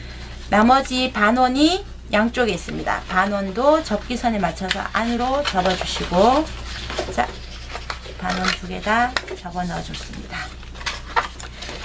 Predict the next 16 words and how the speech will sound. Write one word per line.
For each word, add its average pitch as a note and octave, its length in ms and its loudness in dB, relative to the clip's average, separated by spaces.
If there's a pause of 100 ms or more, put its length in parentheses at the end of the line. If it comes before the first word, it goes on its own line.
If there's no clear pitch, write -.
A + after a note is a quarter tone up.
(100)
자, - 100 -6 (1120)
이렇게 B3 600 2
속 - 240 -2 (540)
속이 B3+ 180 4
완성되었고요. F#3+ 1000 4
이 G#3+ 100 2
속에 A#3 300 2
이제 E3 280 2
드디어 F#3 460 4 (420)
거북선을 F#3 600 -2
넣을 E3 280 4
예정입니다. - 560 -6
거북선을 G3 520 -2
넣기 D#3 320 -4
전에 D#3+ 500 -2 (760)
먼저 D#3+ 480 -2